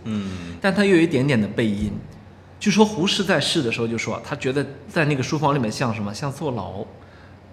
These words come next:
Speaker 2: 那他为什-，
Speaker 1: 他有可能。
Speaker 2: 他为什么觉得在书房里面想坐牢呢？因为他喜欢在外面的客厅里面的餐桌上办公。
Speaker 1: 啊。
Speaker 2: 那这样他就每天白天的时候各种人来打扰他，他，他觉得特别开心。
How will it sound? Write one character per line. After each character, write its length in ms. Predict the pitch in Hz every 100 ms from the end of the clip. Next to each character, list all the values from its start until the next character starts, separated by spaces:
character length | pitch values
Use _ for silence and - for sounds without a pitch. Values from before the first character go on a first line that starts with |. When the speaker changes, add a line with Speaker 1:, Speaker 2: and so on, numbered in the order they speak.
| - - - -
Speaker 2:
那 120 | 175
他 160 | 180 208
为 100 | 143
什-， 200 | 143 143
Speaker 1:
他 80 | 120
有 140 | 113 123
可 160 | 107
能。 100 | 90 78 - - - -
Speaker 2:
他 100 | 202
为 180 | 240
什 140 | 208 127
么 240 | 117 123 - - -
觉 100 | -
得 120 | 147 165
在 120 | 175
书 220 | - 196
房 180 | 170 139
里 60 |
面 140 | 135 113
想 180 | 113 107
坐 140 | 120
牢 180 | 90 92
呢？ 100 | 90 - - -
因 160 | 175
为 100 | 185 135
他 120 | 156
喜 220 | - 113
欢 180 | 110 120
在 140 | 151
外 180 | 135 147
面 100 | 117 107
的 140 | 95 -
客 180 | - 160
厅 220 | 117 147
里 80 | 120
面 60 |
的 120 | 104 101
餐 360 | - 156 151
桌 160 | 156 160
上 160 | 120
办 200 | 110 104
公。 160 | 101 95 - -
Speaker 1:
啊。 440 | 113 113 107 101 190
Speaker 2:
那 180 | 220 185
这 140 | 170
样 160 | 151 127
他 80 |
就 100 | 151
每 160 | 135 113
天 180 | 120 135
白 220 | 123 113
天 140 | 147
的 80 | 135
时 80 | 117
候 60 | 113
各 140 | 175
种 160 | 131 117
人 160 | 120
来 140 | 123 113
打 200 | 117 117
扰 160 | 123
他， 160 | 101 101
他， 120 | - 143
他 160 | 185
觉 120 | 180
得 60 | 175
特 80 | 185
别 80 | 190
开 220 | 196 190
心。 320 | - 180